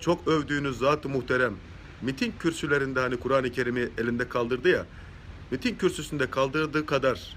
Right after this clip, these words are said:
yüreğinde kaldırmış, yüreğinde taşımış olsaydı biz bugün bunları tartışmıyor, bu ülkedeki evsizlerin, yoksulların, horlanmışların tıpkı Ebu Zervari, tıpkı Selmanvari bir davayla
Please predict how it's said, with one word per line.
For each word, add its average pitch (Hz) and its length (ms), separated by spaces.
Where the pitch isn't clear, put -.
yüreğinde 131 460
kaldırmış, 117 520
yüreğinde 120 340
taşımış 123 420
olsaydı 143 520
biz 190 180
bugün 156 260
bunları 135 320
tartışmıyor, 127 600
bu 196 180
ülkedeki 135 480
evsizlerin, 139 920
yoksulların, 131 640
horlanmışların 127 800
tıpkı 254 300
Ebu 151 360
Zervari, 147 680
tıpkı 190 300
Selmanvari 147 720
bir 131 180
davayla 131 600